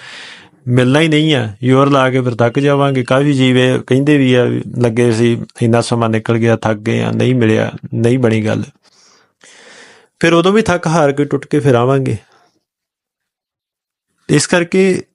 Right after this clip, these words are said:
ਆਪਾਂ ਸਮਝੀਏ, ਗੁਰਮਤਿ ਨੂੰ ਸਮਝੀਏ ਪਹਿਲਾਂ ਕਿ ਹੈ ਸਾਡੇ ਅੰਦਰ ਹੀ ਹੈ। ਜ਼ਰੂਰ ਮਹਾਰਾਜ ਦੀ ਬਾਣੀ ਕਹਿੰਦੀ ਹੈ ਵੀ ਸਾਡੇ ਅੰਦਰ ਹੀ ਹੈ ਸਭ ਕਿਛ, ਘਰ ਮੇ ਬਾਹਰ ਨਾਹੀ, ਬਾਹਰ ਢੋਲੇ ਸੋ ਭਰਮ ਭਲਾਹੀ। ਪਰ ਆਪਾਂ ਅੰਦਰ ਬਾਹਰ ਨੂੰ ਵੀ ਸਮਝਣ ਦੀ ਕੋਸ਼ਿਸ਼ ਕਰੀਏ ਨਾ, ਕਿਉਂਕਿ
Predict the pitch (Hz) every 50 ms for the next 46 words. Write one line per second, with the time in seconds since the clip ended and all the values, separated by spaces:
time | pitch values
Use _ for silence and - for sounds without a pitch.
0 | _ - - 135 - - 170 - - 139 151 160 160 156 131 110 104 101 107 117
1 | 113 113 117 113 - 131 117 - - 113 110 113 113 113 113 113 - - - -
2 | - - - _ _ _ _ _ _ _ _ _ _ _ _ _ _ _ _ _
3 | _ - _ _ _ _ - - 87 98 117 143 147 160 151 139 139 139 135 117
4 | 113 120 135 143 135 110 107 143 196 233 - _ _ _ - 110 107 107 120 143
5 | 175 175 165 143 123 117 120 127 123 127 127 120 113 110 113 117 120 117 117 113
6 | 113 120 120 117 117 117 113 - - 117 - - 110 107 110 113 113 110 104 110
7 | 113 120 120 113 - - 113 117 120 - - 110 - - - 123 110 107 107 113
8 | 113 110 107 110 110 113 117 117 113 110 110 110 113 117 110 113 110 113 117 113
9 | - 117 107 110 107 - - 110 110 117 113 110 107 104 117 113 110 113 113 135
10 | 160 165 - - - - - - - _ _ 170 170 170 170 190 185 160 151 170
11 | 185 190 190 190 185 185 190 196 202 196 190 - - - - 135 143 156 160 156
12 | 151 - - 110 104 - 113 107 - - 104 104 110 107 107 123 175 214 180 -
13 | - _ _ - - - - - - - - - - - _ _ _ - 151 -
14 | 254